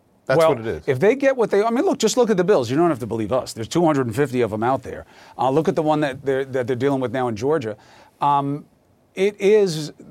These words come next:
Speaker 2: going to be a fifty-year pushback in terms of making it easy for people to get to the polls. And I think it's as simple as why when Trump was in the seat, uh, it was about making fun of me for being Italian and all that stuff. With you, it always, he had to be the dumbest man on television.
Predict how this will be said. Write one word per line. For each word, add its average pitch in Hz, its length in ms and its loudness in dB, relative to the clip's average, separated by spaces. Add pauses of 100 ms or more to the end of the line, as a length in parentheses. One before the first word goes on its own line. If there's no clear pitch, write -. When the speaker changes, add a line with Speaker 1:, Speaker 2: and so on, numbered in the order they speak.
(120)
Speaker 2:
going 180 340 2
to 180 80 2
be 143 480 0
a 143 180 2
fifty-year 147 880 -2
pushback - 460 -8 (680)
in 139 240 -2
terms 135 460 0
of 123 440 2
making 131 480 -2
it 123 140 -6
easy 123 280 -4
for 117 120 -8
people 123 320 -6
to 113 60 -6
get 113 220 -4
to 123 60 -10
the 107 80 -8
polls. 90 420 -8 (360)
And 147 120 2
I 208 100 4
think 190 180 2
it's 151 160 -2
as 147 140 2
simple 165 360 0
as 131 180 0
why 139 460 2 (280)
when 127 160 -4
Trump 180 340 2
was 185 140 4
in 190 80 2
the 185 80 2
seat, 185 340 2 (380)
uh, 139 220 2
it 143 40 -6
was 135 140 2
about 127 180 2
making 147 280 0
fun 143 240 0
of 139 40 0
me 175 200 4
for 156 100 -4
being 131 240 -2
Italian 185 560 2
and 139 100 2
all 131 120 4
that 185 180 4
stuff. - 320 0
With 123 160 -2
you, 202 260 4
it 143 60 4
always, 156 260 4
he 147 200 2
had 135 160 2
to 135 80 0
be 131 120 0
the 131 100 -2
dumbest 156 380 0
man 160 220 2
on 143 160 0
television. 196 600 0